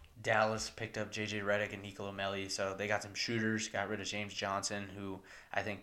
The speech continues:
you could trade James Johnson for Nicolo Melli and get the same production. Um, adding J J Redick and his vet experience was really, really good too. But interesting move for the Pelicans to get rid of those two, who I thought were two of their,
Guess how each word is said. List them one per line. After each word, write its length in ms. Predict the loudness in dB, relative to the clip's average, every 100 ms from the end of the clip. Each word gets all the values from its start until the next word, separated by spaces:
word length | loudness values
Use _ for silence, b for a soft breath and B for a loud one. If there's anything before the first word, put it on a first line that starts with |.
| -10
you 140 | -10 -8
could 160 | -4
trade 500 | 0 0 0 -4 -6
James 240 | -4 -2 0
Johnson 380 | 0 0 -6
for 120 | -10 -8
Nicolo 340 | -6 -4 -4
Melli 360 | -2 -2 -2 -4
and 120 | -6
get 120 | -6
the 80 | -6
same 200 | -6 -6
production. 720 | -8 -4 -2 0 -2 -4 -8 B B B -2
Um, 420 | 0 2 -2 -6 -16 -8 2
adding 280 | 4 4 2
J 140 | 0
J 140 | 0
Redick 480 | 2 4 4 0 -4
and 100 | -8
his 160 | -6 -4
vet 240 | 0 0
experience 560 | 0 -6 -6 -6 -6 -8
was 160 | -10 -8
really, 180 | -6
really 220 | -6 -6 -4
good 340 | -4 -4 -2
too. 380 | 0 2 0 -2 B B B B -12
But 180 | -8 -8 -10 -6
interesting 520 | -4 -2 -2 -2 -2
move 440 | -2 -2 -4 -12 -14
for 140 | -12
the 60 | -2
Pelicans 480 | 0 0 -4 -6
to 80 | -6
get 160 | -6 -4
rid 100 | -4
of 80 | -2
those 240 | -4 -4
two, 320 | -4 -4 -4 -6 -14 -12
who 80 | -10
I 40 |
thought 300 | 2 2 2
were 220 | -2 -8 -10 -8
two 140 | -2
of 60 | 0
their, 160 | -2